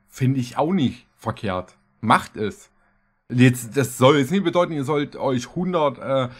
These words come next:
Tabletten am Tag reinpumpen, dass ihr die, äh, angegebene Vitamin-, Vita-, Vitaminmenge bekommt. Aber wenn, wenn ihr, äh, sagt, „Okay, ich find das cool und, und ich find die anderen Aspekte voll interessant, dass er zum Beispiel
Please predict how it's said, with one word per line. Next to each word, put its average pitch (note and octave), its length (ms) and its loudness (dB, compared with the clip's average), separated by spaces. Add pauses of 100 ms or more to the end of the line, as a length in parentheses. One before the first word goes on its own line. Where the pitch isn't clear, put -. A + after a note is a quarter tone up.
(160)
Tabletten C3+ 400 -2
am A#2+ 160 0
Tag G2 320 -10
reinpumpen, G#2 680 -2
dass A#2 220 -2
ihr A2 160 0
die, G2+ 320 -6
äh, D2+ 40 -10
angegebene A2+ 840 -2
Vitamin-, G#2+ 1000 -6 (220)
Vita-, B2 460 -2
Vitaminmenge C3+ 1600 0
bekommt. G2 560 -10 (680)
Aber C3 320 6
wenn, C#3+ 240 4
wenn C#3 180 0
ihr, B2+ 520 0
äh, A#2+ 160 0
sagt, A#2+ 300 0
„Okay, B2 260 -4
ich - 220 -6
find C3 200 -4
das G2 260 -4
cool F#3+ 200 -2
und, A#2+ 260 0
und A2 320 -6 (640)
ich - 140 -14
find C3+ 300 -2
die E3+ 160 2
anderen F3+ 320 0
Aspekte A#2 560 -4
voll A#2 220 -2
interessant, G#2 640 -4
dass G#2 160 -4
er A2 80 -4
zum G#2+ 140 -8
Beispiel G#2+ 580 -4